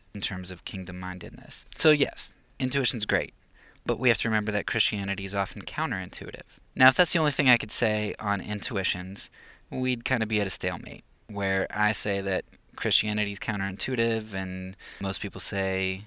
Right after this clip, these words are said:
nonviolence is intuitive, and we could just kind of end there. Fortunately, I think I, I have some resources that are going to be able to show that intuition is really not in the favor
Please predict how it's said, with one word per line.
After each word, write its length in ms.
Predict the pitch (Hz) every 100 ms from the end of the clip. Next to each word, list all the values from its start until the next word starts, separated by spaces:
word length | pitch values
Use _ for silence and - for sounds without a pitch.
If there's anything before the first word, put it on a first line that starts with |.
| -
nonviolence 680 | 107 98 98 95 95 95 -
is 100 | 85
intuitive, 720 | 90 - 131 117 110 104 - - - -
and 540 | 110 110 107 107 107 - _ _ _
we 220 | 110 110 110
could 160 | 101
just 180 | 101 95
kind 240 | - 95
of 420 | 92 90 90 - -
end 220 | 98 95
there. 280 | 85 - - - -
Fortunately, 800 | - 214 - 104 85 85 90 120 - _
I 200 | 117 127
think 360 | 135 - 131 120
I, 380 | 110 107 107 101
I 160 | 110 110
have 340 | 110 117 101
some 380 | - - 101 98
resources 680 | 98 101 - 92 - 90 92
that 200 | 95 95
are 120 | - 101
going 200 | 98 95
to 40 |
be 80 | 95
able 120 | 92
to 80 | 92
show 340 | - 95 95
that 260 | 92 95 - - - - -
intuition 880 | 135 135 - 117 107 - 135 143 143 - - -
is 200 | 113 104
really 380 | 101 113 113 110
not 360 | 104 101 101 -
in 140 | 101 95
the 80 | 95
favor 560 | - 92 - 90 90